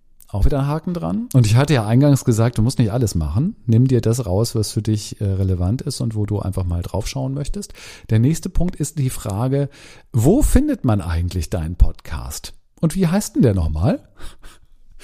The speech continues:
Da bin ich selber nämlich neulich drüber gestolpert. Ähm, ich habe immer fröhlich über meinen Podcast kommuniziert, auf Social Media, im Newsletter und so weiter. Und dann habe ich irgendwann da gesessen und dachte so,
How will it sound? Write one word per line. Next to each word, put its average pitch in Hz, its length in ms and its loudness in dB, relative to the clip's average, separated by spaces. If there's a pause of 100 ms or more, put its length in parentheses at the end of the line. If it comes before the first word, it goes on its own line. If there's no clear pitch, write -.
(320)
Da 151 160 -4
bin 190 180 2
ich 226 120 2
selber 214 280 6
nämlich 104 280 4
neulich 95 240 4
drüber 95 220 0
gestolpert. 87 680 -2
Ähm, 120 420 6
ich - 80 -2
habe 131 140 2
immer 120 160 4
fröhlich 139 320 0
über 127 160 2
meinen 110 220 2
Podcast - 520 -2
kommuniziert, 131 760 2
auf 98 100 -4
Social 110 280 -2
Media, 123 440 0
im - 120 -4
Newsletter 117 540 0
und 98 120 -6
so 95 100 0
weiter. 92 380 -2 (840)
Und 95 200 2
dann 80 160 2
habe 85 100 0
ich - 160 -2
irgendwann 101 340 -2
da 95 120 -2
gesessen 87 420 -2
und 90 120 0
dachte 104 220 2
so, 101 320 2